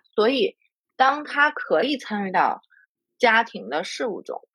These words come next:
他可以参与到，他可以自己去完成自己应该做的事情，比如我自己穿鞋，我自己穿衣服，我自己去，比如说上厕所、刷牙、洗脸。他其实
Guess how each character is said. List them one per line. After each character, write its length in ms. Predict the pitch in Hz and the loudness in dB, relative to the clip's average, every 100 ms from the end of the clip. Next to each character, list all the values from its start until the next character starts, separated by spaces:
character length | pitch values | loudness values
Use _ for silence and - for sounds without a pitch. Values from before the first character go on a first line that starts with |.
| _ _ | _ _
他 160 | - 285 | -4 -4
可 220 | - 220 | 0 0
以 100 | 262 | 0
参 320 | 247 233 226 | -4 -4 -2
与 80 | 220 | 0
到， 340 | 190 175 - - | 4 4 2 0
他 140 | 269 269 | 2 2
可 160 | 226 | 0
以 80 | 240 | -2
自 260 | 247 294 240 | -4 -10 -12
己 220 | - - | -12 -14
去 160 | - | -2
完 200 | 208 160 | 2 2
成 220 | 196 190 202 | 0 -8 -8
自 160 | 262 | -10
己 160 | 220 - | -10 -10
应 200 | 202 208 | -6 2
该 180 | 208 202 | 2 2
做 160 | 214 | 0
的 80 | 180 | -2
事 240 | - 233 | -2 -6
情， 160 | 208 202 | -6 -2
比 80 | 175 | 0
如 60 | |
我 60 | 151 | 0
自 160 | 185 190 | -2 -4
己 120 | - | -4
穿 300 | - 180 185 | -4 -4 -4
鞋， 180 | 175 - - - - - | -6 -6 -6 -8 -20 -8
我 80 | 185 | -8
自 160 | - | -2
己 160 | 233 - | 0 0
穿 380 | - 202 185 185 | 2 -2 0 0
衣 80 | 196 | -2
服， 160 | - 87 | 0 -2
我 100 | 156 | -2
自 180 | - 269 | -2 -2
己 200 | 190 - | -2 -4
去， 400 | - 233 208 - - _ | -2 4 4 4 -10 _
比 80 | - | 2
如 140 | 127 175 | 2 4
说 140 | 185 | 0
上 200 | 196 180 | 0 -2
厕 200 | 185 185 | -2 -4
所、 260 | - - 180 | -2 0 0
刷 260 | - 185 | 2 2
牙、 280 | 196 175 175 | 2 2 2
洗 240 | - 151 | -2 -4
脸。 200 | 165 - - - - - | -2 -2 -4 -8 -20 -4
他 120 | - 349 | 2 2
其 200 | 285 269 | 2 0
实 300 | 285 302 | 0 0